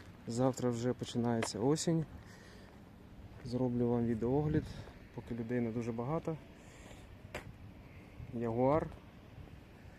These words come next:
Дев'ятнадцятий рік. Повний привід. Дев'яносто кіловат батарея. Чотириста коней. Чотириста кілометрів запас ходу. Не за всі гроші. Двадцять чотири тисячі. Не євро, доларів. За ним стоїть бус.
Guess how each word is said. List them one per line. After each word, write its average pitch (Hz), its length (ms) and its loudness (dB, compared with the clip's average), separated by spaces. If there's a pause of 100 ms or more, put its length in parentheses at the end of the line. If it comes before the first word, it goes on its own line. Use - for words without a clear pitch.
(220)
Дев'ятнадцятий 120 680 6
рік. 147 280 6 (540)
Повний 120 280 10
привід. 156 380 8 (280)
Дев'яносто 123 480 6
кіловат 123 280 8
батарея. 151 440 6 (200)
Чотириста - 440 6
коней. 156 360 8 (540)
Чотириста 131 460 4
кілометрів 123 500 8
запас 120 320 10
ходу. - 360 12 (1000)
Не 127 140 6
за 127 100 4
всі 127 180 2
гроші. 135 420 6 (320)
Двадцять - 480 4
чотири 131 280 4
тисячі. 170 400 2 (1000)
Не 123 160 8
євро, 131 380 4
доларів. 120 400 2 (1040)
За 120 140 4
ним 139 200 8
стоїть 131 400 2
бус. 120 360 0